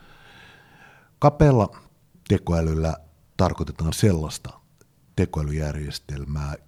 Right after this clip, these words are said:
joka kykenee suorittamaan yhden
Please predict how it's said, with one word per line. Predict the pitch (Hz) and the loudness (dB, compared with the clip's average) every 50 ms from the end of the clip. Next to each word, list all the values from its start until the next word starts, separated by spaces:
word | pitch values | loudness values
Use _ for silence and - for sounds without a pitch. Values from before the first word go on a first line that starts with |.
| _ _ _ _ | _ _ _ _
joka | 95 90 87 85 - - 143 127 - - _ _ _ | -2 -2 -2 -2 -2 -4 -4 -4 -6 -14 _ _ _
kykenee | - 120 95 - - 90 82 78 80 80 78 80 - - - _ _ _ _ _ _ _ _ _ _ _ _ _ _ _ _ _ _ _ _ _ _ - | -2 -2 -2 0 -2 -2 0 0 0 -2 -2 -4 -6 -10 -20 _ _ _ _ _ _ _ _ _ _ _ _ _ _ _ _ _ _ _ _ _ _ -8
suorittamaan | - - 104 85 85 - - - 170 160 139 110 104 - | 0 2 2 2 2 -2 -2 0 2 2 2 2 0 0
yhden | 120 107 98 82 71 76 73 78 76 73 73 | 2 2 2 2 0 -2 -6 -6 -6 -6 -8